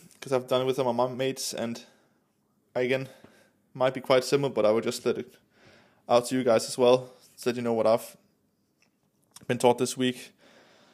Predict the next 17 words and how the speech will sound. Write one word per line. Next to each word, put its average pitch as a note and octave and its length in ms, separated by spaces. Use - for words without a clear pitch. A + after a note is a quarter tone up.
But, B2 140
uh, - 20
yeah, D#3 260
that's, C3+ 300
uh, C3 220
that's C3 140
it D#3 80
for D#3 100
this D3+ 120
segment. A#2 400
And C3+ 200
lastly, C#3+ 500
I C3+ 100
would C3 360
just, C#3 320
uh, B2 220
a, B2+ 80